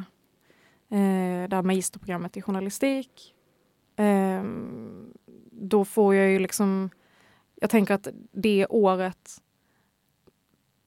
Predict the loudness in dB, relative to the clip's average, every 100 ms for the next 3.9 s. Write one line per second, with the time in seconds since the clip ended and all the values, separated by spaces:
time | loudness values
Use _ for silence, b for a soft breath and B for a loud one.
0 | _ _ -12 -2 2 2 2 0 0 -2
1 | _ 2 2 4 2 0 -2 -4 -2 -2
2 | -2 -4 -4 -4 -4 -6 -4 -4 -4 -6
3 | -8 -4 -2 0 -2 2 2 2 -8